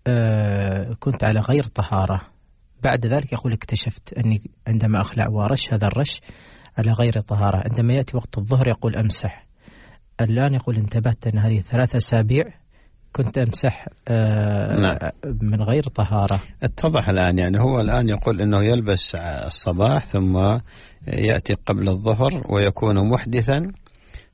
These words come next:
Speaker 2: فيضع الدواء ثم يرجع الجوربين ويبدأ ي-، ي-، يمسح عليهما. طبعا بالنسبة للوضوء لا شك بأنه باطل،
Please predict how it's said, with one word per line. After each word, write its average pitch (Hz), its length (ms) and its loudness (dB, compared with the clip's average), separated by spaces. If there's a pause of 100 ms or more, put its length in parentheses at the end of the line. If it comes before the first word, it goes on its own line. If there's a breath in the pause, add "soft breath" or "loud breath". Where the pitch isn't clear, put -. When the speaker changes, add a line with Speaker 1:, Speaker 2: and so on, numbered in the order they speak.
Speaker 2:
فيضع 113 380 2
الدواء 113 420 2
ثم 107 260 0
يرجع 113 460 0
الجوربين 98 840 2
ويبدأ 107 1900 0
ي-، 107 240 2
ي-، 107 320 0
يمسح 104 400 0
عليهما. 87 640 0
طبعا - 280 2
بالنسبة 110 520 0
للوضوء 92 360 0
لا 101 100 2
شك - 300 -4
بأنه 92 380 2
باطل، 127 460 0